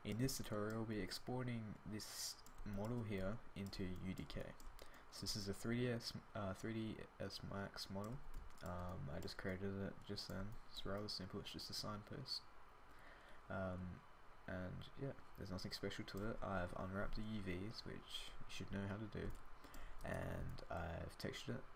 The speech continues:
Uh, if we go to material editor, there's my texture there. Uh, and yeah, so now all we need to do is export this to U D K.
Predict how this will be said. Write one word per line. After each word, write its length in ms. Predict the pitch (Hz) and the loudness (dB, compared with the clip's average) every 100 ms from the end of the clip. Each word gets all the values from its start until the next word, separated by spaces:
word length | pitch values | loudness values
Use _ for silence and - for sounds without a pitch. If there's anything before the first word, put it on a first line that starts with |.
| - - - - - - | -6 -8 -10 -12 -10 -6
Uh, 400 | 92 92 92 95 | -4 -2 -2 -2
if 120 | - - | -2 -2
we 60 | |
go 60 | 95 | -2
to 100 | 90 | -2
material 400 | - 110 113 107 110 | -2 -2 0 0 0
editor, 300 | 104 113 113 - - - - - - - - - - - - - - | 0 -2 -2 -6 -12 -12 -10 -10 -10 -12 -12 -12 -12 -12 -12 -12 -6
there's 180 | - - | -4 -2
my 60 | 78 | -2
texture 320 | - - - | -2 -2 -4
there. 320 | 104 120 127 135 - - - - - - - - - - - | 0 2 2 0 -6 -10 -8 -6 -6 -4 -6 -8 -10 -10 -8
Uh, 440 | - - - - - - - - - - - - - - - - - - 95 | -8 -6 -6 -6 -6 -6 -8 -10 -10 -10 -12 -8 -4 -2 -2 -4 -8 -6 0
and 160 | 87 87 | 0 0
yeah, 160 | 92 - - - - - - - - - - | -2 -4 -6 -8 -6 -8 -8 -12 -14 -14 -8
so 200 | - 90 87 85 82 - - - - - - | -2 0 2 2 -2 -6 -14 -12 -12 -6 0
now 380 | 113 120 110 - - - - | 2 4 4 2 -2 -4 0
all 100 | 117 | 2
we 100 | 120 | 4
need 200 | 113 104 | 4 2
to 80 | 101 | 4
do 140 | 98 - | 6 4
is 120 | - | 2
export 380 | - - 87 - | -2 0 -2 -2
this 160 | - - | -4 -2
to 120 | 87 | 0
U 40 | 85 | -2
D 80 | |
K. 60 | 90 | -2